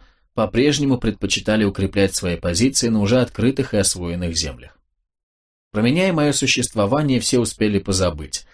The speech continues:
Стало даже немного обидно. Старался, понимаешь, в одиночку, противостоял могущественным врагам, а в итоге получил вместо награды полное безразличие игрового сообщества.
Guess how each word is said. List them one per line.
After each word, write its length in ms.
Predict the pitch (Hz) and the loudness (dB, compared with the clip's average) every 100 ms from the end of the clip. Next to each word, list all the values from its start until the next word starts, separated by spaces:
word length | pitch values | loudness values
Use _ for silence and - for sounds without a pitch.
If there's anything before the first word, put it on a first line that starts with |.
| _ _ | _ _
Стало 360 | - 135 123 113 | -4 0 2 2
даже 260 | 117 120 | 0 2
немного 380 | 117 113 110 120 | 2 2 2 2
обидно. 480 | 131 107 73 62 - _ _ _ | 2 0 -6 -10 -20 _ _ _
Старался, 540 | - - 98 120 135 120 | -8 -2 2 2 2 0
понимаешь, 500 | 113 110 110 98 - | 0 2 2 0 0
в 60 | |
одиночку, 560 | 107 98 104 123 - 98 | 0 2 2 0 0 -2
противостоял 880 | - 95 107 98 - 92 107 120 - _ _ | -2 -2 0 0 0 0 2 2 0 _ _
могущественным 1000 | 107 98 113 131 107 - 92 85 82 76 - - | -4 -2 2 0 0 -4 -6 -6 -6 -8 -14 -8
врагам, 640 | 98 107 92 95 123 127 | -2 0 2 2 2 0
а 100 | 95 | -2
в 80 | 90 | -2
итоге 280 | 90 123 113 | 0 2 2
получил 440 | 104 101 - 127 | 0 0 2 0
вместо 400 | 104 107 110 - | 2 0 0 -2
награды 400 | 92 90 110 120 98 | -4 -2 0 0 0
полное 520 | - 123 135 123 117 | 0 2 2 2 0
безразличие 720 | 110 104 95 87 101 - 95 | 0 0 0 0 -2 -2 -2
игрового 400 | 90 82 78 78 | -2 -2 -4 -4
сообщества. 800 | - 69 62 - - - - - | -6 -6 -12 -10 -8 -8 -10 -20